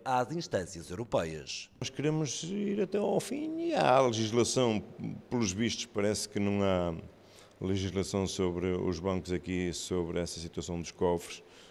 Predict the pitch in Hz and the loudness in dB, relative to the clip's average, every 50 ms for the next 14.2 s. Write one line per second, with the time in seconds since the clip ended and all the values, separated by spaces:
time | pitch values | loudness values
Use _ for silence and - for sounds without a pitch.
0 | - - - 98 92 87 98 98 98 95 95 98 98 98 95 85 - 90 90 87 | -20 -8 -2 -2 0 2 2 2 2 2 2 2 2 2 2 0 0 2 2 2
1 | 85 82 - 92 92 98 95 92 - - - - 92 90 87 90 87 85 85 90 | 2 2 2 2 4 4 2 2 -2 -6 -2 2 2 4 4 2 0 0 0 -2
2 | 90 87 90 87 80 80 85 87 82 90 87 85 - 87 90 85 - 92 85 85 | -2 -2 -2 -4 -4 -4 -4 -6 -4 -4 -4 -2 -2 -2 -2 -2 0 0 0 0
3 | 80 - - - - - 87 82 82 82 76 78 85 90 92 90 85 82 80 78 | 0 -2 -10 -18 -8 -6 -4 -4 -2 -4 -4 -2 0 2 2 2 0 -4 -6 -4
4 | 87 87 90 90 87 85 82 76 80 87 85 85 78 - - - - - - - | -2 -2 0 0 0 -2 -4 -4 -4 -4 -4 -4 -6 -8 -14 -20 -20 -20 -20 -20
5 | - - - - - 87 82 95 92 90 90 90 87 87 85 85 90 - - - | -20 -20 -18 -10 -10 -2 2 4 4 4 4 4 2 0 -2 -4 -6 -8 -8 -12
6 | - - - - - - 85 85 87 87 85 82 82 82 80 - - - - - | -14 -16 -14 -12 -12 -10 -6 -4 -2 -2 -2 -2 -4 -4 -6 -10 -10 -12 -10 -8
7 | - - - - - - 101 90 - - - 92 - 113 98 101 - - 101 92 | -6 -6 -6 -6 -2 0 0 0 0 -4 -6 -8 -8 -4 -4 -2 0 0 0 0
8 | - - - - 92 - - 123 127 135 151 160 - - - - - - - - | -2 -4 -6 -6 -6 -2 -2 -2 -2 -2 -4 -8 -12 -16 -20 -20 -20 -20 -20 -20
9 | - - - 147 147 151 151 156 160 160 165 175 180 - - - 123 113 110 104 | -8 -4 -2 0 2 2 2 2 2 0 0 -2 -4 -4 -4 -2 0 2 2 2
10 | 98 87 82 92 92 87 - 92 90 92 85 - - 90 82 85 82 76 76 78 | 2 0 2 2 2 2 2 0 0 0 -4 -2 -2 -4 -4 -4 -4 -6 -8 -10
11 | - - - - - - - - - - 87 87 - - - - - - - 104 | -10 -12 -16 -20 -20 -20 -20 -20 -20 -16 -16 -16 -16 -16 -20 -20 -16 -4 -2 -2
12 | 95 - 101 98 101 98 - 104 104 104 98 101 107 104 110 101 107 110 104 113 | 0 2 2 0 0 0 -2 -2 -2 0 0 0 0 0 0 0 0 0 0 -2
13 | 110 104 123 113 110 107 123 147 165 170 170 165 170 160 165 160 147 180 185 175 | -2 -2 -2 -2 -2 -4 -4 -4 -2 -2 -2 -2 -2 -2 -2 0 0 -2 -2 -2
14 | 151 143 151 - | -4 -6 -8 -14